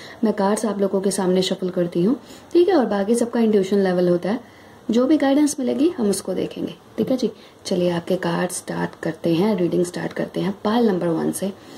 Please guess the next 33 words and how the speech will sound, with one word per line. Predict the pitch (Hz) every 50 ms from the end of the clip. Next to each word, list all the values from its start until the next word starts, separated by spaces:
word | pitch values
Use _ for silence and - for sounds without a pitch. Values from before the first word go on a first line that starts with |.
| - - - - - -
तीन | 285 320 370 403
है, | 370 285 285 294 302 285 - _ -
एक | 226 214 220 -
तो | 254 247 240 233 214 - 202
एमेथिस्ट | 196 202 226 233 240 285 269
स्टोन | - - 277 262 262 262
है, | 285 285
फर्स्ट | 277 - 226 233 240 -
क्रिस्टल | - 240 247 240 - - 285 294
पर्पल | 285 - 220 208 208 233 226 233
कलर | 240 247 240 247
का, | 254 285 311 330 - - - - - - - - -
सेकंड | - - 226 220 262 262 254
क्रिस्टल | 262 254 240 - - 277 277 254 214
रेड | 202 196 190 208
कोरल | - 233 233 240 240 240
बोल | 226 240 240 240 233
सकते | - 254 240 - - 240 247
हो, | 247 302 370 381 - - - -
उसी | 226 208 - 247
तरह | 240 240 240 240 240
का | 233 254 254
है, | 269 285 269
रेड | 233 214 196 196
स्टोन | - - - 247 233 233 226
बोल | 233 233 220
सकते | 226 233 233 - 254
हो, | 233
रेड | 202 208 214 208 214
क्रिस्टल | - 240 233 - - 247 233
बोल | 226 233 226
सकते | 220 - 220 - - - 233
हो, | 240 311 359